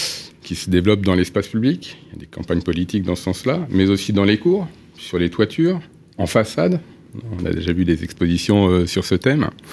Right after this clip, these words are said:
L'intelligence est artificielle. Enfin, c'est le paradis sur Terre.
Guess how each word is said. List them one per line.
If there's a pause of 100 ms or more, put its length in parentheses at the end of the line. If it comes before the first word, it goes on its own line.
(1700)
L'intelligence
est
artificielle. (180)
Enfin,
c'est
le
paradis
sur
Terre.